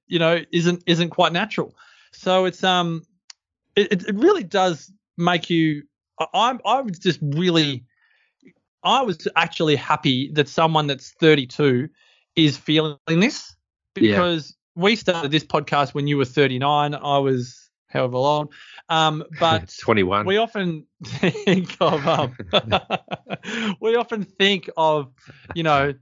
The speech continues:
Speaker 1: anti-aging being something that's probably marketed to largely women, um, in their, let's say, you know, forty-five to sixty-five,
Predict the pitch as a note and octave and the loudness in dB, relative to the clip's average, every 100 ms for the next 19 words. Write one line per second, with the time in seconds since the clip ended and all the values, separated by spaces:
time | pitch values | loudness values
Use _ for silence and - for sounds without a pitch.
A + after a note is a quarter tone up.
0 | _ - F3 F3+ F3+ F#3 - D3+ F3 E3+ | _ -4 0 0 0 -4 -2 0 0 -2
1 | E3+ C#3+ D3+ D3+ C#3+ - E3+ E3+ D#3+ D#3 | -6 0 2 2 -2 -2 -2 0 -2 -2
2 | - D#3 D#3 D3 C3+ C#3+ - D3+ C3 - | -2 -2 0 0 0 0 0 -2 -2 -2
3 | D3+ C#3+ C3+ B2+ _ _ D#3 E3+ F3 D#3 | 0 2 0 _ _ _ -2 0 0 -2
4 | D#3+ C#3 C#3+ C#3 C3 D3+ - _ _ - | -4 -2 0 2 0 -2 -10 _ _ -2
5 | D3 C#3+ C#3 C#3 C#3 C3 B2+ _ _ E3+ | 2 2 2 0 -2 -8 -12 _ _ 0
6 | E3+ D3+ D3+ D3 C#3+ C#3+ - F3 E3+ E3+ | 0 2 2 2 0 -4 -10 -2 0 0
7 | - D#3+ D3 D3 D3 C#3 D#3 - _ F3+ | -2 0 0 0 -2 -2 -2 -6 _ -2
8 | E3+ F3 D#3+ - D#3+ D3+ D3+ D3 - C3 | 2 2 0 -4 -2 2 0 -2 -8 -10
9 | - F3+ - - D3+ C#3+ A#2+ A#2+ F#3 | -6 -6 -8 -8 -4 0 2 2 0